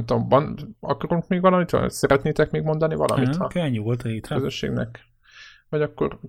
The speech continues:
Speaker 1: további szép jó estét, vagy, ö, nappalt, reggelt mindenkinek, ki mikor hallgatja. És akkor jövő héten jövünk, két hét múlva pedig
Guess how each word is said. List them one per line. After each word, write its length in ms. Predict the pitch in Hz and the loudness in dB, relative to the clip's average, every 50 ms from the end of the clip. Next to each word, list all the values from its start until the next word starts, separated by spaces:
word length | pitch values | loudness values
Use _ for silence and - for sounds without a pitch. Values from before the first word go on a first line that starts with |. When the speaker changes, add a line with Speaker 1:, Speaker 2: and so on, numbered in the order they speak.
| - _ | -12 _
Speaker 1:
további 400 | - 147 131 120 120 120 120 123 | 2 2 4 4 2 0 -2 -4
szép 280 | - - 131 123 117 | -6 -4 -4 -4 -2
jó 120 | 117 123 117 | 0 0 0
estét, 320 | 113 117 - 120 120 117 | 0 0 0 -2 -2 0
vagy, 260 | - 113 110 113 117 - - | 0 -2 -2 -2 -4 -8 -6
ö, 260 | 123 113 110 113 113 113 117 - - - | -2 -2 0 0 0 -2 -4 -8 -10 -4
nappalt, 540 | - 123 113 113 117 - - 117 117 117 - | 0 0 0 0 0 0 2 2 2 2 2
reggelt 580 | 120 117 120 117 117 113 113 113 113 117 - | 0 2 2 2 2 2 2 2 2 0 -2
mindenkinek, 520 | - 113 113 117 117 117 - 139 139 139 - | -4 -4 -2 -2 -2 -2 -4 -6 -8 -8 -6
ki 120 | - - | -4 -2
mikor 320 | 113 104 107 - - 107 - | -2 -2 0 -2 -2 0 2
hallgatja. 580 | 123 117 120 120 131 131 - - - 156 151 - _ - - - - - _ - - - _ - - - _ _ _ - - - - | 4 4 4 4 2 -2 -2 -2 -2 -2 -2 -4 _ -20 -20 -20 -20 -20 _ -20 -20 -20 _ -20 -20 -20 _ _ _ -20 -20 -20 -14
És 180 | - 113 - - | -10 -8 -6 -6
akkor 260 | 131 - - 135 - | -6 -2 -2 0 0
jövő 220 | 123 113 107 113 110 | 0 0 2 0 0
héten 560 | 110 117 117 113 117 - 120 117 117 113 117 - - - - - - | 2 2 0 0 0 0 0 2 2 0 0 -4 -8 -14 -18 -18 -10
jövünk, 380 | - - 120 139 160 165 160 - - | -6 -4 -2 0 0 -2 -4 -6 -4
két 280 | - - 139 117 113 117 | 0 2 4 4 4 2
hét 200 | - 117 113 117 117 | 0 0 0 -2 -2
múlva 420 | - 123 120 123 123 127 127 131 127 | -4 -2 -2 0 0 2 2 2 2
pedig 480 | - - 135 120 120 123 120 120 - | 2 0 0 0 0 -2 -4 -6 -10